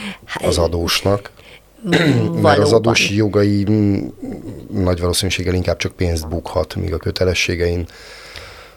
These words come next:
Speaker 2: leginkább pénzt kereshet.
Speaker 1: Igen, illetve konkrétan azért tudnak megtévesztő leveleket is küldeni. Tehát azért azt is lássuk be, hogy nagyon sok követeléskezelő játszik ezzel,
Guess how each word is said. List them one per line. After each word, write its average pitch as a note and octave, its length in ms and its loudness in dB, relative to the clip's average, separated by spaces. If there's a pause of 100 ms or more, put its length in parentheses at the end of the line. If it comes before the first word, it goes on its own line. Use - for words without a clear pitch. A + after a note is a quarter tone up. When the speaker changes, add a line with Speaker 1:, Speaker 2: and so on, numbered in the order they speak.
(320)
Speaker 2:
leginkább E2+ 420 -2
pénzt E2 240 -2
kereshet. - 580 -4 (440)
Speaker 1:
Igen, A3 720 2
illetve F3+ 340 0
konkrétan E3 600 -2
azért D#3 300 0
tudnak D#3+ 340 -2
megtévesztő C#3 540 -2
leveleket C3+ 480 -2
is - 140 -8
küldeni. B2+ 420 0
Tehát - 180 -4
azért G3 220 0
azt F3+ 160 -2
is C#3+ 100 -4
lássuk D3 440 -2
be, D3 80 2
hogy D3+ 160 2
nagyon C#3 200 -2
sok - 200 -4
követeléskezelő - 920 -2 (160)
játszik - 480 -4
ezzel, C#3 480 -2